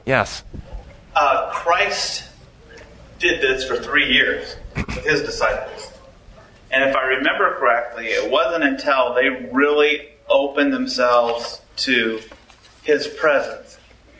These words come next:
Speaker 2: after his ascension.
Speaker 1: So the, the, the presence of the Spirit.
Speaker 2: That.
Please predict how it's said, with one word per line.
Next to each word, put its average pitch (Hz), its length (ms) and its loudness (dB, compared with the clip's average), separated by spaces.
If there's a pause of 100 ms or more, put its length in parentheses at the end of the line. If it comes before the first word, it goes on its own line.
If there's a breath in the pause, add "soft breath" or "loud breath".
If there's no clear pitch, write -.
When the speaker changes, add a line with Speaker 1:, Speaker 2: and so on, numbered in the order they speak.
(280)
Speaker 2:
after 135 320 0
his 131 180 -2
ascension. 131 600 -2 (1700 loud breath)
Speaker 1:
So 175 180 4
the, 151 120 6
the, 147 240 2
the 143 80 2
presence 196 400 2
of 175 100 4
the 139 60 6
Spirit. 151 520 4 (600)
Speaker 2:
That. - 680 -2